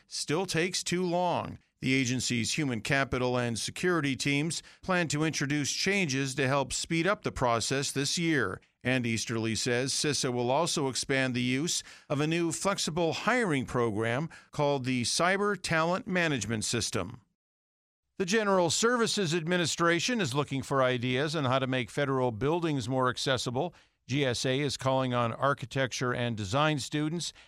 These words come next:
to make federal buildings more inclusive for individuals with disabilities as part of its Access for All Challenge on challenge dot gov.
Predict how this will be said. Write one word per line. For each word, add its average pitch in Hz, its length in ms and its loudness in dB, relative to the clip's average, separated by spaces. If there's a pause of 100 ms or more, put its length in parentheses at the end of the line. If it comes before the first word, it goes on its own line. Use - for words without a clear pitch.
(140)
to 208 100 -4
make 208 220 2
federal 165 400 2
buildings 160 560 0
more 151 240 2
inclusive 147 600 -2
for 147 160 0
individuals 131 720 -2
with 135 180 -4
disabilities 151 840 -2 (280)
as 151 160 0
part 196 280 2
of 170 100 0
its 165 240 -2 (160)
Access 202 480 0
for 226 240 2
All 220 220 4
Challenge 120 680 0 (300)
on 110 240 -2
challenge 135 600 0
dot 127 300 2
gov. 156 460 0